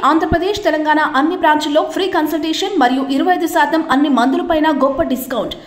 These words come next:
అపాయింట్‌మెంట్ కోసం వెంటనే కాల్ చేయండి, సెవెన్ డబల్ త్రీ సెవెన్ డబల్ ఫైవ్ జీరో టూ ఎయిట్ జీరో, సెవెన్ సిక్స్ సెవెన్ ఫైవ్ డబల్ జీరో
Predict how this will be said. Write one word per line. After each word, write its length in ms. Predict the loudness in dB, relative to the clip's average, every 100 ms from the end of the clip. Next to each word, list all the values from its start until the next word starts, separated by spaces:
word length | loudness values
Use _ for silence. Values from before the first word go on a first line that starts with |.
| -4 0
అపాయింట్‌మెంట్ 460 | 0 0 -2 -4
కోసం 360 | -4 -2 0 0
వెంటనే 300 | 0 -2 0
కాల్ 360 | 0 0 0
చేయండి, 380 | 0 0 0 -4 -12 0
సెవెన్ 280 | 0 2 0
డబల్ 240 | 0 -2
త్రీ 180 | -2 -2
సెవెన్ 280 | -2 0 0
డబల్ 220 | 0 -2
ఫైవ్ 220 | -2 -2
జీరో 220 | -2 0
టూ 160 | -2 -2 -4
ఎయిట్ 200 | -4 -2
జీరో, 280 | -4 -4 -8 -16 -4
సెవెన్ 240 | 0 2 0
సిక్స్ 420 | -2 -8 -12 0
సెవెన్ 260 | 2 4
ఫైవ్ 240 | 2 0 0
డబల్ 220 | 0 0
జీరో 300 | 2 0